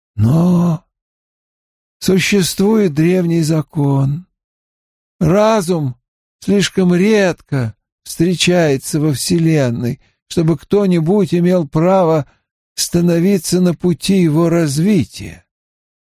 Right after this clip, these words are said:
Нет ничего драгоценней. И когда мы с большой неохотой отступили с его дороги,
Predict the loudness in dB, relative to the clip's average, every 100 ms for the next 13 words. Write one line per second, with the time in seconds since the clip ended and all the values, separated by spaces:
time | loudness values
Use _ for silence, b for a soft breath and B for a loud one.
0 | _ _ 0 2 2 0 -2 -2 -2 -2
1 | 0 0 0 0 0 -2 -2 -2 -4 -6
2 | -4 -4 -8 -18 _ _ _ _ _ _
3 | _ _ -2 0 0 2 2 2 2 2
4 | 0 -4 _ _ _ _ _ _ -8 -2
5 | 0 0 0 2 2 2 0 -2 -2 0
6 | 0 0 -2 -2 -4 -4 -4 0 0 2
7 | 2 0 0 0 0 0 0 0 0 -2
8 | -6 -16